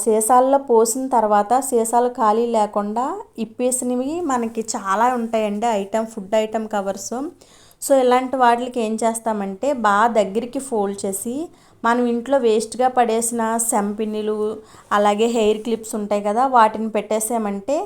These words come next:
అసలు మరలా మనం యూజ్ చేసే వరకు గాలి వెళ్ళకుండా ఫ్రెష్గానే ఉంటాయి. So, చూశారు కదండి. మీలో, మీకు ఈ టిప్స్‌లో ఏది నచ్చినా సరే లైక్ చేయండి, సబ్స్క్రైబ్ చేసుకోండి.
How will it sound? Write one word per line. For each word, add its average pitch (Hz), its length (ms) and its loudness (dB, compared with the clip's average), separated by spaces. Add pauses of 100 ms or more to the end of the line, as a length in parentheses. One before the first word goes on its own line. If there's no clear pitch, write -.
(440)
అసలు 240 320 2 (180)
మరలా 226 280 6
మనం 247 300 2
యూజ్ 214 260 -4
చేసే 220 240 -2
వరకు 208 320 -2 (140)
గాలి 208 220 6
వెళ్ళకుండా 208 600 0
ఫ్రెష్గానే 214 680 -4
ఉంటాయి. 196 520 -2 (540)
So, 233 180 0 (400)
చూశారు 233 460 -2
కదండి. 240 440 -4
మీలో, 233 600 0
మీకు 226 340 -2 (340)
ఈ 233 180 -6
టిప్స్‌లో 254 400 -2 (160)
ఏది 208 160 0
నచ్చినా 220 400 -4
సరే 226 240 -2
లైక్ 190 340 0 (120)
చేయండి, 220 460 -4 (460)
సబ్స్క్రైబ్ 214 680 -2
చేసుకోండి. 196 600 -2